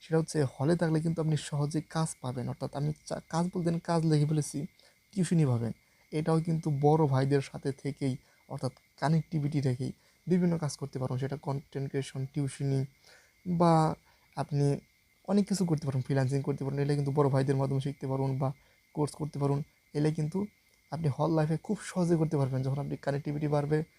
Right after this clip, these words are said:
তাদের কাছে শিখতে পারবেন, জানতে পারবেন। তো এই কারণে কিন্তু হল লাইফ কিন্তু অনেক ভালো। আমি কিন্তু ভালো ভালো দিকগুলো বললাম, খারাপও কিছু আছে দিক, তবে এই ভিডিওতে আমি ভালো ভালো দিক বললাম। এবং অনেক অনেক বিশ্ববিদ্যালয়ে কিন্তু ফার্স্ট ইয়ারে সিট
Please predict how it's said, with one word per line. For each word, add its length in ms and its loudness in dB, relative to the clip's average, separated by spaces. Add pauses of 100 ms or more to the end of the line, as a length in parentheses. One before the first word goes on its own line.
(280)
তাদের 200 -2
কাছে 240 -2
শিখতে 260 -2
পারবেন, 280 -2
জানতে 320 2
পারবেন। 340 0 (640)
তো 120 -20
এই 120 2
কারণে 300 4
কিন্তু 240 2 (100)
হল 100 0
লাইফ 320 2
কিন্তু 220 -4 (120)
অনেক 280 0
ভালো। 320 0 (340)
আমি 140 -8
কিন্তু 180 -6
ভালো 220 0
ভালো 240 4
দিকগুলো 300 2
বললাম, 360 -2
খারাপও 400 -2
কিছু 220 -4
আছে 180 -4
দিক, 200 0 (540)
তবে 220 -4
এই 120 4
ভিডিওতে 300 0
আমি 140 2 (380)
ভালো 240 0
ভালো 200 0
দিক 300 0
বললাম। 420 2
এবং 360 -2 (400)
অনেক 240 0
অনেক 200 0
বিশ্ববিদ্যালয়ে 640 -2
কিন্তু 340 -4 (420)
ফার্স্ট 300 -6
ইয়ারে 140 2
সিট 220 -8